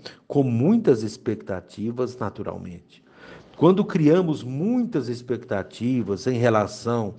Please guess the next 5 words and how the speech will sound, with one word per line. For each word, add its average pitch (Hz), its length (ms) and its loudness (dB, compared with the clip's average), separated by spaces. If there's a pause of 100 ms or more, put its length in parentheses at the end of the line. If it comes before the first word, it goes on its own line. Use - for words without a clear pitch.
(300)
a 113 120 2
determinada 120 640 0
pessoa 117 640 -2
ou 170 200 6
situação, 107 920 -8